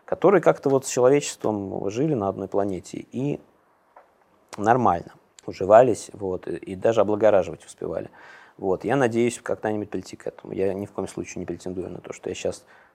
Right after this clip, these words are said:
э, что-то такое себя представляю, но я иду вот в эту сторону. Хотел бы стать, э,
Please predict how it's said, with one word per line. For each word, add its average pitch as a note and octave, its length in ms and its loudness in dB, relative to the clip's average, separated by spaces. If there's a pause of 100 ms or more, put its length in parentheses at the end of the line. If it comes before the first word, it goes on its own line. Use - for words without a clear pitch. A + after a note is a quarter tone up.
э, F#2 200 -6
что-то F2+ 300 -2
такое F#2+ 280 -2
себя - 140 -6
представляю, B2 500 0
но G#2 80 -2
я G#2+ 220 4
иду C3 200 0 (220)
вот G2+ 200 -6
в - 220 -4
эту G#2+ 200 2
сторону. - 400 -12
Хотел B2 300 0
бы A2+ 100 -4
стать, - 600 -8
э, - 60 -16